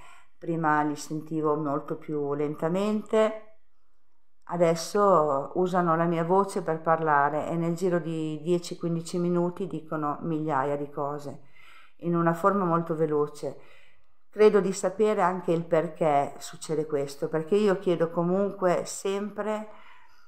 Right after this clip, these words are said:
delle conferme nei miei confronti, perché comunque vado sempre, scusate, mi tolgo la giacca perché ho caldo, eh, vado sempre comunque a chiedere delle, delle conferme nei miei confronti, perché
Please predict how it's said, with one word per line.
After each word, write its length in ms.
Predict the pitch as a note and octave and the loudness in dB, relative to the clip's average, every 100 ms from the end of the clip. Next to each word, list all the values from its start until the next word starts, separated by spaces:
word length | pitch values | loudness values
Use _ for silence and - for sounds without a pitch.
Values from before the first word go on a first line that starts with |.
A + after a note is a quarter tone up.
| - | -18
delle 360 | D#3+ F3+ F3+ | 0 4 4
conferme 1120 | F3 F3+ F3 - F3+ E3 D3 D3 C#3 - - - | 4 0 0 4 4 6 2 -2 -2 -4 -10 -6
nei 140 | E3+ | 0
miei 180 | F3 D#3+ | 2 2
confronti, 640 | D#3+ D#3+ - D#3+ D3+ D#3 | 0 -2 0 -2 -2 -4
perché 260 | E3+ E3 F3+ | -4 -2 -2
comunque 420 | F3+ F#3+ G3+ F#3+ | 0 -2 2 2
vado 320 | E3 D#3 D#3 | 6 6 4
sempre, 440 | E3 - E3+ E3 D3 | -2 0 0 0 -6
scusate, 460 | - F3+ F#3 F#3 | -6 4 6 6
mi 100 | E3+ | -4
tolgo 240 | D3 E3+ E3+ | 2 4 6
la 120 | F3 | 4
giacca 340 | E3+ G3 G3 | 4 0 0
perché 240 | F3+ D#3+ F3 | -6 -2 -2
ho 80 | E3+ | 2
caldo, 640 | F3 F3 G3+ G#3 - - - - - - - - - - - - | 6 6 6 4 2 -4 -16 -18 -18 -18 -18 -18 -18 -18 -20 -8
eh, 540 | F3+ F3+ F3+ F3 E3+ F3 | 0 4 6 4 2 6
vado 220 | G3+ G3+ | 6 6
sempre 460 | G3+ A#3+ A#3 G3 | 4 6 6 2
comunque 380 | F#3 G3 G#3 G3+ | 0 0 0 0
a 40 | F3 | 2
chiedere 600 | - G3 G3+ G#3 G#3 F3+ | 4 6 8 8 8 4
delle, 760 | F3 E3+ D#3+ D#3 D#3 D#3 - - | 2 2 2 2 0 -2 -10 -16
delle 300 | - F3 F3 | -8 -2 0
conferme 800 | E3+ E3+ E3 F#3 E3+ D3+ D#3+ D#3+ | 0 -2 0 2 4 2 -2 -4
nei 100 | E3 | -2
miei 180 | E3 E3 | -2 -2
confronti, 580 | E3+ E3 E3+ E3 D#3+ E3 | -4 -2 0 0 0 -4
perché 520 | E3+ E3 D#3+ - | -2 0 0 -2